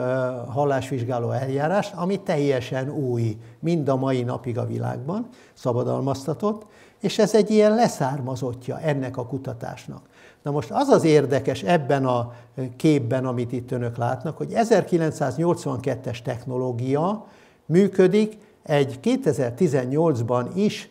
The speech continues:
használt, ö, beszédhallást vizsgáló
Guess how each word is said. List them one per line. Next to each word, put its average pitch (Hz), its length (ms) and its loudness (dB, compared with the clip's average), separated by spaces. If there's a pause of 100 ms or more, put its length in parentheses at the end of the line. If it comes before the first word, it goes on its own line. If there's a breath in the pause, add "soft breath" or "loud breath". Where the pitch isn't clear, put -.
használt, 139 840 -2 (440 loud breath)
ö, 135 280 -2 (640)
beszédhallást 127 840 -2
vizsgáló 120 720 -4